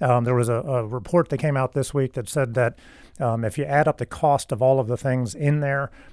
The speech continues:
it would cost about ninety-three trillion dollars to implement, which of course is, you know, about three or four times the entire size of our nation's economy,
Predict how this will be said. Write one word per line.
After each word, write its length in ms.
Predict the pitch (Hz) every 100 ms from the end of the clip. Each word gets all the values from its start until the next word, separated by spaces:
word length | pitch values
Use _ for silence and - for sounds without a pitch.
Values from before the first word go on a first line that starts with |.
| -
it 60 |
would 140 | 123 110
cost 240 | 143 -
about 200 | 131 120
ninety-three 760 | 117 131 143 143 - 143 131 123
trillion 720 | - - 131 139 143 139 131
dollars 460 | 123 123 127 127 -
to 200 | 127 -
implement, 520 | 131 147 143 147 - -
which 200 | 117 127
of 100 | -
course 320 | 135 123 -
is, 220 | 107 95 - - - - - -
you 160 | 143
know, 100 | 120
about 280 | 117 117 113 - _ -
three 220 | - 147 143
or 80 |
four 240 | 117 143 139
times 420 | - 135 131 127
the 100 | 127
entire 380 | 113 - 139 123
size 460 | - 139 127 120
of 80 | 120
our 100 | 113
nation's 440 | 113 123 - 120 113
economy, 600 | - 139 131 131 127